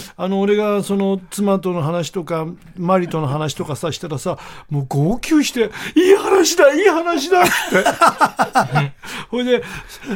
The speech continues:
「関根さん、ちょっと相談乗ってください。俺今辛くて辛くて、夜寝れないんですよ」とか言ってさ。で、俺が言うより、「いやいや、宮治さん、こうでこうでこうで、人生明るくいきましょうよ。そうですか」なんて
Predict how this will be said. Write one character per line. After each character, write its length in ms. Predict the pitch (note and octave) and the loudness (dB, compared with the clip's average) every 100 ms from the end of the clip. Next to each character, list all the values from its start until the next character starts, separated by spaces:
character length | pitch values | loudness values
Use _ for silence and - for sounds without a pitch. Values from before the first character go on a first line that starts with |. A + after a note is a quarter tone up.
| - | -4
「関 220 | C#4+ C#4+ | 0 0
根 100 | C#4+ | 0
さ 480 | C#4+ C4+ C4 B3+ A3+ | 0 2 4 2 0
ん、 100 | A3+ | -4
ち 60 | |
ょ 60 | C#4+ | -4
っ 40 | |
と 120 | B3 B3 | -2 0
相 180 | D4+ | 2
談 160 | D4+ D4 | 2 2
乗 60 | C#4+ | 0
っ 60 | |
て 100 | C4+ | -2
く 40 | C4 | -2
だ 80 | |
さ 120 | B3+ C4 | 2 2
い。 40 | |
俺 260 | A3+ C4+ D4+ | 4 4 2
今 200 | F4 E4 | 2 0
辛 260 | D4+ F#4+ | 4 4
く 60 | G4 | 4
て 140 | E4+ | -4
辛 260 | - C4+ F#4 | -2 2 2
く 80 | - | 2
て、 160 | B3 - - - - - - | -4 -4 -8 -10 -10 -10 2
夜 340 | D4 F#4 F4 | 6 6 6
寝 160 | D4+ E4 | 2 6
れ 140 | F#4+ | 8
な 200 | A4+ A4+ | 8 6
い 40 | G#4+ | 4
ん 80 | F#4 | 2
で 100 | F#4+ | 2
す 180 | D4 F4+ | 2 6
よ」 220 | F#4+ C4 | 6 6
と 80 | C4 | 2
か 80 | G#3 | -2
言 80 | |
っ 40 | F#3 | -2
て 120 | A3+ | -2
さ。 240 | F3+ F#3+ D#3 - F3 C4 | 0 0 0 -6 -4 2
で、 100 | C#4 | 2
俺 160 | C4+ C4 | 4 4
が 80 | |
言 100 | D4 | 4
う 20 | B3+ | 4
よ 40 | |
り、 80 | A#3 | 2
「い 20 | A3 | 2
や 100 | A3+ | 2
い 60 | |
や、 100 | A3 | 0
宮 180 | G3+ A3 | 0 0
治 60 | G#3+ | 0
さ 140 | G3 | -4
ん、 20 | |
こ 140 | F#3 A3 | -2 -2
う 40 | |
で 80 | G#3+ | -2
こ 140 | G#3+ | -4
う 40 | A3+ | -8
で 80 | G#3+ | -8
こ 140 | A3+ | -8
う 40 | |
で、 140 | G#3 G3+ F3+ | -4 -4 -4
人 180 | F#3+ | -6
生 120 | G3+ G3+ | -8 -8
明 180 | G3 | -8
る 80 | A3 | -8
く 100 | G#3+ | -6
い 60 | A#3 | -8
き 80 | A#3 | -8
ま 140 | A#3+ | -6
し 80 | A3+ | -6
ょ 20 | |
う 40 | |
よ。 80 | G#3+ - F3 - - | -8 -8 -14 -16 -10
そ 160 | C4+ | -6
う 40 | A#3+ | -6
で 100 | B3 | -6
す 80 | - | -4
か」 300 | G#3+ A3+ A3+ | -2 0 0
な 100 | E3+ | -2
ん 40 | |
て 80 | D3 | -6